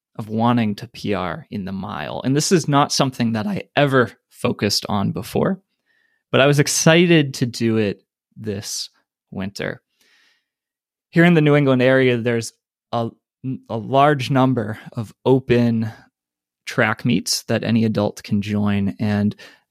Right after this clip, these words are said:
from my experience coaching high school track and my limited experience running in track meets myself, I just love it. I, I absolutely love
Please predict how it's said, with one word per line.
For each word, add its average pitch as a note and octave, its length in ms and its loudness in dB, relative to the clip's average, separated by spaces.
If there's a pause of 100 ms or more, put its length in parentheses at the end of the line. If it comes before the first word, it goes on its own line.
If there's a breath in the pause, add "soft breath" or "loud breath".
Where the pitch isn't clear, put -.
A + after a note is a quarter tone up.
(640)
from C3+ 260 0
my C#3 120 6
experience C#3 760 4
coaching C3 520 0
high A2 160 0
school A2 320 -2
track G#2 540 -4 (460)
and G2+ 460 -2
my G#2 120 -4
limited B2+ 500 4
experience G2+ 560 -4
running A#2+ 460 2
in G2 140 0
track G2+ 320 -4
meets - 240 -4
myself, A2 560 2 (720 loud breath)
I C3 100 2
just B2 260 -2
love G2+ 280 0
it. - 260 -10
I, G#2+ 400 -4 (100)
I A2+ 140 0
absolutely G#2+ 800 -2
love G#2+ 500 -4